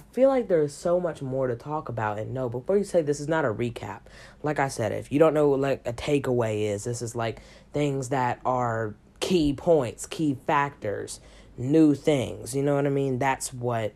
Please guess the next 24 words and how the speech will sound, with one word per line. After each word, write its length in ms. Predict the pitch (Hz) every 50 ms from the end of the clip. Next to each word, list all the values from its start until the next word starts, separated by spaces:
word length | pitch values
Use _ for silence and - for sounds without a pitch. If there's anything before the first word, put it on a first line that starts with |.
| - - - - - - - -
a 80 | 123 117
takeaway 920 | - - - 127 117 117 - 113 110 107 98 101 101 101 101 98 98 92
is. 100 | 101 98
So 320 | - - 120 113 117 117 - -
I'm 140 | 127 139 139
sure 200 | 120 - 170 143 -
everybody 380 | 151 151 147 143 131 135 131
knows. 840 | 123 123 120 117 113 113 120 123 127 135 139 143 151 160 165 156 - - - - - - - -
If 160 | 117 113 113
you 240 | 113 131 131 127 127
are 380 | 120 117 113 113 117 113 - -
over 440 | 117 127 131 143 139 123 127 131 123
the 180 | 117 117 113 - -
age 480 | 117 117 120 123 127 127 131 123 131 - -
of 400 | 120 123 120 107 110 104 107 -
ten, 720 | - - - 127 123 123 123 127 135 143 143 151 151 147 - - - - _ _
then 160 | 135 127 127
you 160 | 123 123 127 123
should 260 | - - 120 117 113
know 300 | 117 117 113 113 117 123
what 120 | 123 123
that 120 | 117 107 107
word 340 | 107 110 107 110 120 123
means. 640 | 120 117 113 113 117 123 127 135 143 151 151 147